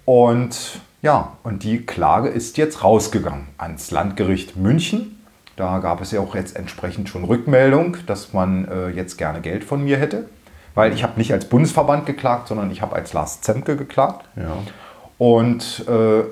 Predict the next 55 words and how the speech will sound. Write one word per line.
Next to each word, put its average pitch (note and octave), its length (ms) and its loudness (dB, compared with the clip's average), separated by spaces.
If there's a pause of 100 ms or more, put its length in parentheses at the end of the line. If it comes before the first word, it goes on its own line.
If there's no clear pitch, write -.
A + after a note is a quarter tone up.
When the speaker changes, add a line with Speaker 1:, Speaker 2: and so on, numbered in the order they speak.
(160)
Speaker 1:
um B2+ 120 0
hier G#2+ 200 2
einfach A2 280 -2
mal G#2+ 200 0
für G#2+ 100 -6
mich A2 180 -4
eine A2+ 100 -4
Entscheidung G2 360 0
zu - 100 -4
erwirken, G#2+ 400 0
ähnlich C#3+ 540 4
wie C3 320 0
aus A2+ 220 0
damaligen G#2+ 560 2
Zeiten G2+ 600 -2
das - 160 -8
Segway-Urteil. E2 680 -4 (120)
Wo - 80 0
es A2+ 120 4
dann A#2+ 140 4
Speaker 2:
Mhm, - 40 2
Speaker 1:
hieß, A#2 160 2
das G2+ 140 4
Speaker 2:
richtig. G#2+ 160 0
Speaker 1:
ist F#2 60 2
ein G2+ 200 0
Fahrzeug B2+ 480 2
Speaker 2:
Das - 300 -18
Speaker 1:
und A2+ 80 -6
das A2+ 120 2
muss A2+ 160 0
versichert G2+ 460 0
werden. B2 220 2 (260)
Und G#2 160 0
das A2 180 0
ist F#2+ 140 -8
ja, A2 120 2
denke G2+ 220 0
ich, G#2 220 -8
für G2 140 -4
uns F#2+ 320 -2
alle B2+ 340 2 (340)
das F#2+ 200 -2
größte A#2 360 2
Gut, D3+ 380 -2
eine G2+ 100 -2
Versicherung C3+ 520 -2
zu C3 100 0
haben, A#2+ 240 2
um G2+ 160 -2
dann G2+ 240 2
legal F#2 420 2
am F#2 120 0
Straßenverkehr - 600 -4
teilzunehmen. D2+ 600 -10